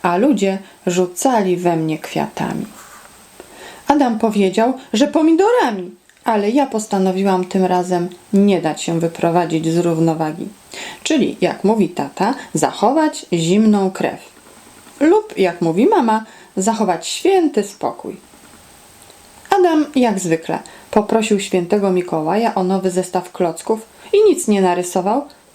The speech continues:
tłumacząc się, że i tak święty Mikołaj nie obejrzy tych rysunków. Tylko rodzice, bo nie ma na świecie świętego Mikołaja. Nie potrafię opisać wam, jak się wściekłam.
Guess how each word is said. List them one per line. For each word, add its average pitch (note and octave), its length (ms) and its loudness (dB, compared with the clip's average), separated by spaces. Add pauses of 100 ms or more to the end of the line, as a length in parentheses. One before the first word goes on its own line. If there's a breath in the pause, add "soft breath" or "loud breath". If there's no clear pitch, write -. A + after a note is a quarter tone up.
(120)
tłumacząc F3 640 0
się, G3+ 300 -2 (140)
że B3 160 0
i D4 120 2
tak - 280 -2
święty G#3+ 440 0
Mikołaj G#3 480 2
nie C4+ 200 4
obejrzy G3 420 0
tych F#3+ 200 -4
rysunków. F3 520 -2 (400)
Tylko F4+ 280 4
rodzice, G#3+ 520 0 (340)
bo F4+ 200 6
nie F#4+ 200 6
ma D#4 120 2
na A#3 180 2
świecie B3+ 360 0
świętego G3+ 500 0
Mikołaja. F3 540 -4 (1120 loud breath)
Nie F#3 260 4
potrafię G#3+ 760 -2
opisać A#3 460 -2
wam, B3 180 4
jak E4 280 2
się - 160 -2 (140)
wściekłam. - 840 -6